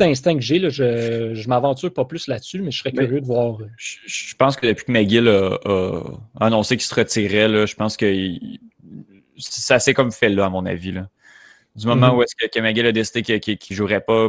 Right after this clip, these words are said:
Speaker 2: peu importe si la R S E Q allait l'avant ou pas, je pense que, je pense que ça a joué énormément dans la décision, là. Pas de McGill, là, dans les, dans les sports universitaires, là.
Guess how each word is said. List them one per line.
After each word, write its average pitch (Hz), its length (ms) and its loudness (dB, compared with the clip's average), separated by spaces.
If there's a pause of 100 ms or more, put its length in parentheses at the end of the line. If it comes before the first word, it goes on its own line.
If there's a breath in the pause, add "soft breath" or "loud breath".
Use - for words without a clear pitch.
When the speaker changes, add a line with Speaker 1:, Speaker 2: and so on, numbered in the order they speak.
(120)
Speaker 2:
peu 113 80 2
importe 110 380 2
si - 180 -6
la 101 80 4
R 101 60 4
S 101 180 -2
E 101 60 -2
Q 104 100 0
allait 104 160 4
l'avant 98 240 2
ou 95 40 -6
pas, 101 260 0
je - 300 -10
pense 98 240 -6
que, 87 160 -8
je - 120 -12
pense 98 180 -10
que 95 80 -8
ça 95 180 -4
a 95 40 0
joué 95 220 -2
énormément 95 300 -2
dans 95 100 -2
la 92 40 -2
décision, 90 400 -6
là. 92 100 -8
Pas 104 140 -2
de 107 60 -2
McGill, 104 260 2
là, 107 160 4
dans 98 80 0
les, 95 240 0
dans 92 100 -4
les 92 100 -2
sports 101 260 -2
universitaires, 95 480 -4
là. 95 120 -10